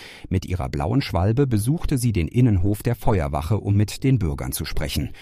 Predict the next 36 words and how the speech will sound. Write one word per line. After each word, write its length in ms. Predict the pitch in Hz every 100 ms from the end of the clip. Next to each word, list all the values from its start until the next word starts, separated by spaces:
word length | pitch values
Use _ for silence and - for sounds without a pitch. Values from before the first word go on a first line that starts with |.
| - -
Themen 400 | 104 98 151 139
wie 100 | 87
die 160 | 82
Sicherheit 500 | 73 120 92 82 90
der 120 | 104
Radwege 500 | 104 120 - 82 73
und 200 | 82 101
mehr 220 | 113 120 95
Grün 340 | 90 92 101
prägten 480 | - 87 82 - 76
die 100 | 73
Gespräche. 600 | 82 - 82 67 - - - - - -
Susanne 400 | 104 110 113 127
Liegmann 480 | 127 156 - 98 147
vom 220 | - 95
Kulturzentrum 800 | - 95 - 147 - 98 - 80
Feuerwache 680 | 80 - 120 76 73 90 131
diskutierte 640 | 131 - 117 - 117 -
über 220 | 110 104 90
die 120 | 90
geplante 540 | 82 - 117 135 131
Entfernung 560 | 92 - - 104 110 98
der 140 | 80
geschützten 480 | 78 - 123 - -
Radspur 640 | 85 82 98 - 95 87
in 80 | 80
Stadtfeld 560 | - 90 - 90 82 -
Ost 340 | 110 - - - - -
und 200 | 95 139
lobte 320 | 123 123 - 139
die 100 | 123
Blumenkübel 800 | 123 156 101 95 101 104 127
und 180 | - 110
Sitzmöbel 560 | 110 120 - 98 92 101
in 160 | 113
Sudenburg. 680 | 123 120 90 69 67 - -